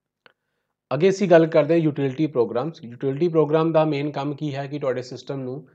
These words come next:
ਮੇਨਟੇਨ ਕਰਨਾ। ਇੱਕ ਪ੍ਰੋਗਰਾਮ ਜੋ ਕੰਪਿਊਟਰ ਫੰਕਸ਼ਨਸ, ਸੋਰਸਿਜ਼ ਅਤੇ ਫਾਈਲਾਂ ਦਾ ਪ੍ਰਬੰਧ ਕਰਨ ਦੇ ਨਾਲ ਸੰਬੰਧਿਤ ਹੈ। ਇਹ ਇੱਕ ਖਾਸ ਕੰਮ ਕਰਦਾ ਹੈ ਜਿਵੇਂ ਕਿ ਪਾਸਵਰਡ ਨੂੰ ਸਿਕਿਉਰ ਕਰਨਾ, ਮੈਮਰੀ ਦਾ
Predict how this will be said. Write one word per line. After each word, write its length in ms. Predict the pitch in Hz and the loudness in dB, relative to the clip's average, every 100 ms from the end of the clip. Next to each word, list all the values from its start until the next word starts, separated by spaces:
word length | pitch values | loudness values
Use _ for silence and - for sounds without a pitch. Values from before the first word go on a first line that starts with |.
| _ _ | _ _
ਮੇਨਟੇਨ 480 | 127 135 143 160 147 | -6 -4 -2 -2 -2
ਕਰਨਾ। 300 | 104 101 147 - _ _ _ - | -4 -6 -8 -12 _ _ _ -4
ਇੱਕ 220 | 165 165 | -2 0
ਪ੍ਰੋਗਰਾਮ 480 | 208 190 165 185 190 | 2 4 4 4 2
ਜੋ 180 | 175 190 | 2 2
ਕੰਪਿਊਟਰ 440 | 185 147 151 190 | 0 -2 -2 -4
ਫੰਕਸ਼ਨਸ, 680 | 185 139 131 160 170 165 - _ _ _ _ _ | -2 -4 0 0 0 -2 -14 _ _ _ _ _
ਸੋਰਸਿਜ਼ 580 | - 151 151 143 175 165 - | -6 2 2 4 4 4 -2
ਅਤੇ 140 | 143 170 | -2 -2
ਫਾਈਲਾਂ 460 | 160 139 131 165 | 2 2 4 4
ਦਾ 160 | 165 143 | 4 2
ਪ੍ਰਬੰਧ 440 | 143 131 135 170 | 0 -2 -2 -2
ਕਰਨ 220 | 170 143 135 | -2 -2 -2
ਦੇ 60 | |
ਨਾਲ 220 | 131 127 | -2 -4
ਸੰਬੰਧਿਤ 460 | 127 120 117 131 127 | -4 -4 -4 -4 -6
ਹੈ। 260 | 120 156 _ _ _ _ _ _ _ _ | -6 -8 _ _ _ _ _ _ _ _
ਇਹ 200 | 165 185 | 0 2
ਇੱਕ 180 | 196 196 | 0 0
ਖਾਸ 280 | 165 160 165 | 4 4 4
ਕੰਮ 220 | 190 185 | 2 4
ਕਰਦਾ 360 | 160 123 139 135 | 2 4 2 2
ਹੈ 220 | 156 175 | 0 -2
ਜਿਵੇਂ 440 | - 139 139 151 | -6 -4 -2 -2
ਕਿ 180 | 147 165 | -2 -4
ਪਾਸਵਰਡ 580 | 160 139 131 - 156 151 | 2 2 2 2 2 2
ਨੂੰ 220 | 143 143 | -2 -4
ਸਿਕਿਉਰ 340 | 139 147 151 | -6 0 0
ਕਰਨਾ, 340 | 143 131 127 131 | 2 0 0 -2
ਮੈਮਰੀ 500 | 131 123 127 151 156 | -2 0 0 0 2
ਦਾ 360 | 135 135 139 | 2 2 0